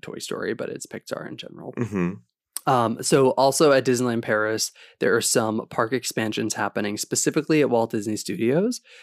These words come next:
Speaker 1: which if you've never been to Disneyland Paris, Walt Disney Studios is kind of like, in my mind, if you think of Disneyland in California, there's Disneyland and then California Adventure.
Speaker 2: Mm-hmm.
Speaker 1: And at Disneyland Paris, there is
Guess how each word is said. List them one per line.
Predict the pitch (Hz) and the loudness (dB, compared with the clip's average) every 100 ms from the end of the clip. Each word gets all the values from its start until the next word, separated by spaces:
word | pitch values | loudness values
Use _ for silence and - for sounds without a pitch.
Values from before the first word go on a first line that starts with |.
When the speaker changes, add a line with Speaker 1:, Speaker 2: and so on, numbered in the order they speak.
| - | -4
Speaker 1:
which | 139 127 | -2 2
if | 131 | 0
you've | 135 120 | 0 0
never | 123 117 | 0 0
been | 110 110 | 0 0
to | 107 | 0
Disneyland | 107 104 104 101 | -2 -2 -2 -2
Paris, | 95 160 160 156 - _ _ - | 0 2 2 0 -4 _ _ -4
Walt | 123 123 | -2 0
Disney | 120 117 110 | 0 -2 -4
Studios | - 117 110 117 117 120 117 - - | -2 0 2 2 0 -2 -4 -10 -4
is | 123 110 | -2 -2
kind | - 156 160 | -4 0 2
of | 165 | 2
like, | 160 | 2
in | 131 | 2
my | 117 113 | 2 2
mind, | 117 117 | 2 0
if | 113 | -2
you | 113 | -4
think | 110 107 | -4 -2
of | 110 107 104 _ - _ 139 | 0 -2 -6 _ -20 _ 0
Disneyland | 117 117 107 107 | 2 2 2 0
in | |
California, | - 104 107 - 98 101 117 143 | 0 -2 -2 -4 -4 -2 0 2
there's | 110 104 101 | 2 0 -2
Disneyland | 107 104 101 98 101 117 131 | -4 -4 -4 -6 -8 -6 -6
and | - 113 | -6 -6
then | 110 | -6
California | - 107 101 - 110 104 107 101 98 | -4 -6 -6 -6 -4 -4 -4 -6 -6
Adventure. | 104 98 95 - 135 | -6 -8 -8 -4 -2
Speaker 2:
Mm-hmm. | 202 95 92 90 - - | -2 -4 -6 -8 -14 -8
Speaker 1:
And | 127 110 104 104 | -6 -4 -6 -6
at | 113 107 - | -4 -4 -4
Disneyland | - 107 101 101 - | -8 -6 -6 -8 -4
Paris, | 208 196 123 147 - | 2 6 6 2 -2
there | - 101 | -6 -4
is | 110 110 | -2 -2